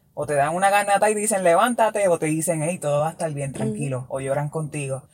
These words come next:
Speaker 1: Este, yo creo que en esa situación nos podemos encontrar todos y, sinceramente, ¿verdad? Quería mencionarlo porque yo creo que, eh, eh, es algo que está pasando tan, tan al momento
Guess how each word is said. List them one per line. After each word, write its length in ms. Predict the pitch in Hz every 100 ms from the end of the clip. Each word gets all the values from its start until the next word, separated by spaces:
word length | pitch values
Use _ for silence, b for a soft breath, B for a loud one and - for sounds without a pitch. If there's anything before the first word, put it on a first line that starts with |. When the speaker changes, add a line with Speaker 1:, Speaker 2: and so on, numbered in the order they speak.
| B B B
Speaker 1:
Este, 1000 | 139 139 - - 139 135 131 123 - -
yo 140 | 143
creo 180 | 135 143
que 180 | 156 160
en 80 | 156
esa 120 | 160
situación 320 | 190 196 208 196
nos 100 | -
podemos 400 | 165 156 160 185
encontrar 520 | 170 190 175 196 185
todos 340 | 202 202 185
y, 100 | 156
sinceramente, 720 | 151 139 143 156 170 170 156 B B 156
¿verdad? 200 | 165 165
Quería 240 | 156 156
mencionarlo 460 | 180 190 175 180 151
porque 220 | 147 147
yo 100 | 143
creo 180 | 147 160
que, 420 | 175 170 156 147 -
eh, 440 | 147 143 131 107 -
eh, 480 | 139 135 127 - - _ _ _ _ _ _ _
es 80 | 160 160
algo 240 | 160 175
que 80 | 175
está 180 | 175 160
pasando 400 | 170 175 170 165
tan, 460 | 165 165 160 160
tan 180 | 165 165
al 120 | 165
momento 680 | 170 170 175 170 156 147 -